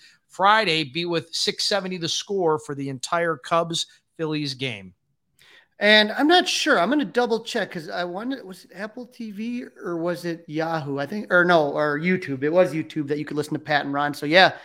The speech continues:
Speaker 2: I'd listen to Pat and Ron personally. The picture's beautiful. Turn down the volume. Turn on six seventy The Score would be my suggestion.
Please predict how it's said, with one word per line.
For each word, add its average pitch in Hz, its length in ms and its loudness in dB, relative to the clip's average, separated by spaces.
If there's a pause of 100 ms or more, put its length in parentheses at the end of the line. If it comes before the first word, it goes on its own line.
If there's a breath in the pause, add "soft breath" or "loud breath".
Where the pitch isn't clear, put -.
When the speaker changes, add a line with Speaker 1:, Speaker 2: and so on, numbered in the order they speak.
(180 loud breath)
Speaker 2:
I'd 185 180 4
listen 185 220 2
to 170 40 2
Pat 175 280 4
and 151 80 -4
Ron 160 260 2
personally. 156 580 -4 (300 loud breath)
The 165 80 -6
picture's 208 400 2
beautiful. 226 560 0
Turn 208 220 -2
down 208 160 4
the 190 60 -4
volume. 208 480 2
Turn 196 260 -2
on 202 160 2
six - 240 -10
seventy 185 340 0
The 175 120 -6
Score - 280 -6
would 151 120 -2
be 151 80 -4
my 165 180 0
suggestion. 143 600 -12